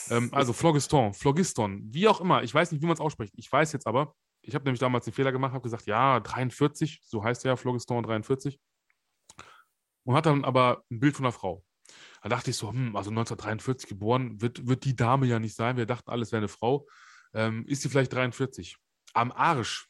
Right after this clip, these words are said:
So, lieber mein, mein Freund, ähm, ich hab, ich hab mich richtig in den Nesseln gesetzt und ich gestehe mir diesen Fehler auch ein. Denn, ähm, er ist, ich glaub, ju-, siebzehn oder achtzehn, achtzehn, glaub ich. Es ist ein Junge, <laughs> also es ist ein, ein männlicher,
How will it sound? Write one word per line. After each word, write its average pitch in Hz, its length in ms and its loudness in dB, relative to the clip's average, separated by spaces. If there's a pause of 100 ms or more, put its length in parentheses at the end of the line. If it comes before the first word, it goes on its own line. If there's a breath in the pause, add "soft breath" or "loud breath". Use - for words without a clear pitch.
(160)
So, 123 260 2
lieber 135 380 0
mein, 127 320 -6
mein 127 180 0
Freund, 107 480 -4
ähm, 107 340 -6 (400)
ich 139 140 -2
hab, - 240 -2
ich - 80 -2
hab 147 100 -2
mich 131 140 -4
richtig 156 240 -4
in 117 60 -6
den 110 100 0
Nesseln 123 260 0
gesetzt 160 380 -2
und 117 260 -6
ich 113 200 -12
gestehe 135 320 0
mir 127 80 4
diesen 113 180 0
Fehler 107 220 0
auch 98 160 -4
ein. 139 280 0 (540 loud breath)
Denn, 123 300 4
ähm, 113 440 0 (540)
er 123 160 2
ist, - 300 -4
ich - 80 -14
glaub, - 260 -4 (140)
ju-, 127 260 -6
siebzehn 156 480 2
oder 123 160 4
achtzehn, - 340 -4
achtzehn, 147 320 -2
glaub 190 200 4
ich. 214 200 -6
Es 127 140 -2
ist 147 100 -4
ein 139 160 4
Junge, 180 300 6
<laughs> 170 400 -2
also 131 220 -4
es 135 80 -8
ist 143 40 -2
ein, 120 140 -2
ein 113 340 -6
männlicher, 165 540 2